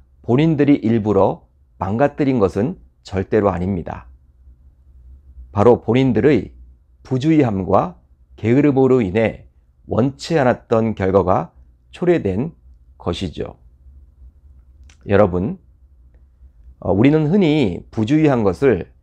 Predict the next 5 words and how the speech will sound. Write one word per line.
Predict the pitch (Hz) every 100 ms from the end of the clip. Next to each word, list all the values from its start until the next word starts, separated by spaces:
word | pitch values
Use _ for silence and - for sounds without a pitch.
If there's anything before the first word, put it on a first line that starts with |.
| _ _
자신이 | - 104 98 120 123
선택한 | 175 185 185 - 156 135
죄라고 | 220 113 117
생각하지 | 113 147 - 117 107
않고 | 90 82 - 110 185